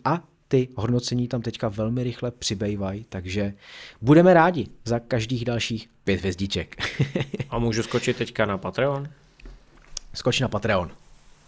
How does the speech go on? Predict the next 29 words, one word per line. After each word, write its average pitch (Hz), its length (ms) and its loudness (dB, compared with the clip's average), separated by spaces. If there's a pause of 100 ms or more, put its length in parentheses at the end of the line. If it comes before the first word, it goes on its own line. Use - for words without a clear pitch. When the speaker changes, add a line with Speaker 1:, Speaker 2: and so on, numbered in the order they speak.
(260)
Speaker 2:
Posloucháte 113 600 4
rádi 107 320 4
Appliště 113 380 0
podcast? 143 680 0 (100)
Chcete - 380 -2
nás 104 220 2
podpořit? 110 680 -2 (360)
Máte 101 280 0
hned 123 280 2
tři - 160 2
možnosti, 147 720 2
jak 104 160 2
na 101 120 2
to. - 140 -6
V - 340 -18
Apple 131 160 0
Podcastech 135 760 -2
klepněte 123 460 0
na 117 80 4
tlačítko - 500 -4
odebírat. 95 460 0 (360)
Spotify 107 760 0
je 107 160 0
provázané 117 600 4
s - 60 -6
portálem 104 560 2
Anchor 98 420 -2
F - 160 -12
M, 117 240 -2